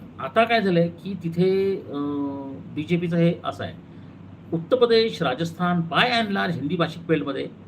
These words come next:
लोकांनी असं काँग्रेसला स्वीकारलेलं नाहीये. त्याचं कारण काय झालं की तिथे वीक उमेदवार आहेत.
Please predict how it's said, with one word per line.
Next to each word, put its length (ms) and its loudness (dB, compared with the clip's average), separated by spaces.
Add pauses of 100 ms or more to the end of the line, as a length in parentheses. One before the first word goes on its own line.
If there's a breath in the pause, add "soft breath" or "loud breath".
(600)
लोकांनी 360 -4
असं 140 -4
काँग्रेसला 920 -2 (300)
स्वीकारलेलं 480 4
नाहीये. 220 -4
त्याचं 160 -6
कारण 280 0
काय 200 -4
झालं 180 2
की 120 -8
तिथे 140 -2
वीक 280 -2
उमेदवार 280 0
आहेत. 120 -6